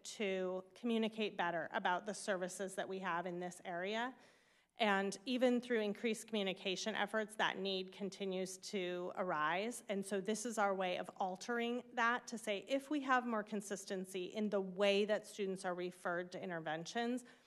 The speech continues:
then we can even be helpful at a district level of communicating what we have, because it's not different across all of our schools. So if we can develop a consistent, uh, referral process, then we can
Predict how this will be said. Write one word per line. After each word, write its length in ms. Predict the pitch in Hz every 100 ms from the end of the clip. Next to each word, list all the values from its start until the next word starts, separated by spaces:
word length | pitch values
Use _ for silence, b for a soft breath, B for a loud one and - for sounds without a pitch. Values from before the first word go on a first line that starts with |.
| B B -
then 340 | 202 220 220 226 220
we 220 | 196 254
can 240 | 254 240 202
even 300 | 202 196 185
be 140 | 190
helpful 540 | 190 190 170 190 175 -
at 200 | 185 156 -
a 80 | 190
district 540 | 214 226 - 196 -
level 260 | 180 175 156
of 140 | 190
communicating 720 | - 202 185 180 190 175 170
what 120 | 175
we 120 | 175
have, 340 | 170 185 175 170
because 260 | 180 185
it's 200 | 180 165
not 200 | 220 190 - -
different 560 | 190 - 175 208 - B B B
across 400 | 180 196 180 175
all 200 | 175 165
of 100 | 160
our 120 | -
schools. 460 | 180 - 185 - -
So 180 | - 185
if 220 | 185 -
we 120 | 226
can 180 | 220 233
develop 460 | 214 202 180 175 175
a 40 |
consistent, 720 | - 202 - 196 - 190 175 -
uh, 160 | 180 175
referral 460 | 190 180 214 208
process, 420 | 196 190 175 185 175
then 160 | 190
we 120 | 190
can 280 | 196 196 170